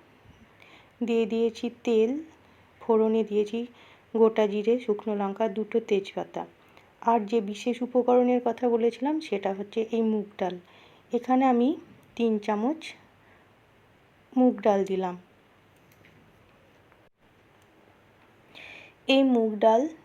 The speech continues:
দেওয়ার ফলে কিন্তু এই রান্নাটা খুব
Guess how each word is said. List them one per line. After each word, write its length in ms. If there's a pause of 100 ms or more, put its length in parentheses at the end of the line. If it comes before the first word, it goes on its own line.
(100)
দেওয়ার 260
ফলে 300
কিন্তু 360 (420)
এই 160
রান্নাটা 560 (1040)
খুব 160